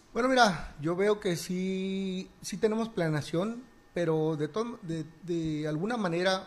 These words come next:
siempre, eh, la ciudadanía le ha ganado al gobierno en, en, en la área de crecimiento. Y esto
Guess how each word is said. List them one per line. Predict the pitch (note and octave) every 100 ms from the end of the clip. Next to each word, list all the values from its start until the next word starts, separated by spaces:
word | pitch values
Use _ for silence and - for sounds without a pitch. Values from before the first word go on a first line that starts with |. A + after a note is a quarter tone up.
| D#3+
siempre, | - E3 C#3+ F3 E3+ E3+ D#3+ - F3+ C#3+
eh, | C#3
la | C#3
ciudadanía | - D3+ C#3 C#3 C#3 D#3+
le | D3+
ha | C#3+
ganado | C#3+ C#3+ D3 D3 C#3+ - - - - -
al | - D3+
gobierno | C3+ C#3 D3 B2+ B2 A#2+ - - D#3+
en, | C#3+ D3+
en, | C#3+ C#3 C#3+
en | C#3
la | C#3+ C3+ C3+ C3+ C#3 -
área | D3+ D#3+
de | D#3
crecimiento. | C#3 - C3+ C#3+ C3+ B2+ A#2 - - - - -
Y | F3
esto | F#3+ F#3+ G#3 G3+ G#3 G#3